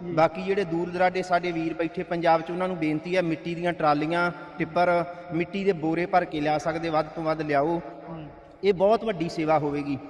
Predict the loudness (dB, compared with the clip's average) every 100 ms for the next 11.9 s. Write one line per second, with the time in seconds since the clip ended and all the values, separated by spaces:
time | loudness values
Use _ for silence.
0 | -16 -6 2 2 2 0 2 0 0 2
1 | 2 4 0 0 -4 -2 -2 -2 -2 2
2 | 2 2 2 2 2 2 0 2 0 0
3 | -2 -2 -2 -2 -4 -4 -4 -6 -6 -8
4 | -10 -20 -8 -4 2 2 0 -6 -4 -8
5 | -10 -20 -18 -8 -8 -6 -6 -6 -6 -6
6 | -4 -6 -4 -4 -4 -4 -4 -2 -4 -4
7 | -6 -6 -6 -6 -6 -8 -4 -4 -4 -6
8 | -4 -4 -4 -8 -14 -10 -8 -6 -6 -4
9 | -2 0 0 0 -2 0 -2 -2 -2 2
10 | 2 0 -4 -4 -4 -4 -6 -4 -4 -4
11 | -6 -6 -8 -8 -8 -10 -8 0 2